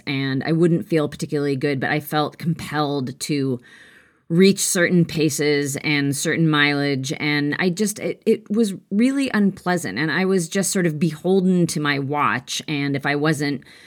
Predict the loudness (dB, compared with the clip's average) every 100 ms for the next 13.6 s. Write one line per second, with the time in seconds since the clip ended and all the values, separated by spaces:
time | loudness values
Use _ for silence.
0 | -20 _ 0 2 2 2 2 4 4 4
1 | 0 0 0 0 -2 0 0 0 0 0
2 | -2 -4 -2 -2 0 -2 -2 -2 -4 -4
3 | -4 -4 -4 -4 -2 0 4 4 4 4
4 | 2 2 0 -2 -2 -4 -8 -6 -4 -2
5 | -2 -4 -6 -4 0 0 -2 -2 0 2
6 | 6 6 6 2 2 2 0 -2 -8 -4
7 | -2 -2 -2 -4 -6 -20 -20 -20 -20 _
8 | 2 6 8 8 6 6 6 2 _ -6
9 | -2 2 4 4 6 4 2 2 4 2
10 | 2 2 2 4 4 4 2 0 -2 0
11 | 2 2 2 2 2 2 2 2 2 2
12 | 0 0 2 2 4 4 2 2 2 0
13 | 2 2 4 2 0 -4